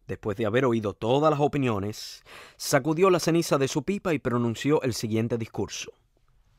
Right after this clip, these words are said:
Señores míos, debo anunciarles que, mm, por mi parte, estoy completamente de acuerdo con el punto de vista del señor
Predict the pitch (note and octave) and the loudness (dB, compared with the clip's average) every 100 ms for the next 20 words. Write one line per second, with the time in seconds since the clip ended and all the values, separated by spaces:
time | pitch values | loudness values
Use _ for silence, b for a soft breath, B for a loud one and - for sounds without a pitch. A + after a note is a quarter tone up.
0 | _ - - - D3+ F#3+ G3 D#3 E3+ C#3 | _ -20 -20 -10 0 4 4 4 2 0
1 | F2 - - - - _ _ C#3+ E3+ E3 | -2 -14 -20 -20 -20 _ _ -4 -2 0
2 | C#3+ - E3+ D3+ C3 - B2 G#2 F2 E2 | -2 2 4 4 -2 -4 -6 -6 -8 -14
3 | _ _ - _ _ _ _ A#2+ B2 A2+ | _ _ -20 _ _ _ _ -8 -6 -4
4 | B2+ C3 C#3 D#3 E3+ B2 A#2 D3+ C3+ C3 | -4 -2 -2 2 2 0 -8 -8 -8 -6
5 | C#3+ C3+ C3+ C3+ B2 A#2+ A#2+ D3 A#2 A2 | -6 -6 -6 -6 -6 -6 -2 -2 -4 -6
6 | A#2+ A#2+ E3 D#3 C#3 C3 C#3+ - A#2 A2 | -8 -6 -6 -4 -4 -4 -4 -6 -8 -8
7 | - A#2+ C#3 B2 | -8 -6 -4 -4